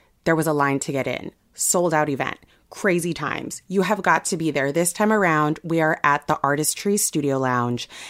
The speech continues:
and we have a lineup of ridiculous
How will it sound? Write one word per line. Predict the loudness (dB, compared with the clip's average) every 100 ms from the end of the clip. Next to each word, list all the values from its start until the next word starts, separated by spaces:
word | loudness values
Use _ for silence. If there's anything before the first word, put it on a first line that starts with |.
| -8 0
and | 2
we | 2
have | 0 2
a | 2
lineup | 2 2 0 -2 -8 _
of | 2 2 0 -4
ridiculous | -4 -4 -4 -4 -4 -2 0 2 2 0